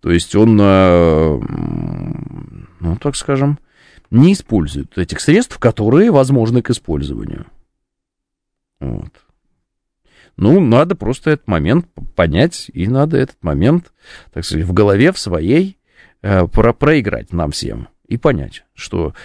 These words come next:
это вот добрая воля президента Российской Федерации, верховного главнокомандующего, не стереть с лица земли, например,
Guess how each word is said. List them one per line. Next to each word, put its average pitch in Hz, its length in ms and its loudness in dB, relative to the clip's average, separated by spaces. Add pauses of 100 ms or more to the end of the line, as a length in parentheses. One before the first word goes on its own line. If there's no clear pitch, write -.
(160)
это 143 260 0
вот 127 220 -2
добрая 127 400 4
воля 69 460 -6 (800)
президента 78 520 -2
Российской 80 420 -4
Федерации, 202 720 0
верховного 90 540 0
главнокомандующего, 107 1080 0 (120)
не 143 300 4
стереть 113 400 2
с - 60 -12
лица 98 220 0
земли, 87 300 0
например, 110 540 2